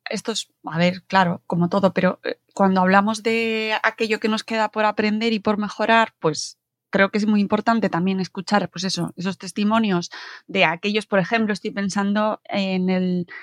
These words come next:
en cómo se aborda desde el mundo profesional sanitario, eh, las pérdidas, eh, los, el, eh, un aborto, eh, cuando escuchas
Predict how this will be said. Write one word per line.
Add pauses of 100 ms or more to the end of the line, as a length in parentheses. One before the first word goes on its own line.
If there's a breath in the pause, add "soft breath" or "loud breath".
(120)
en
cómo
se
aborda
desde
el
mundo
profesional (260 loud breath)
sanitario,
eh,
las
pérdidas, (180)
eh,
los, (120)
el,
eh,
un
aborto, (640 loud breath)
eh,
cuando
escuchas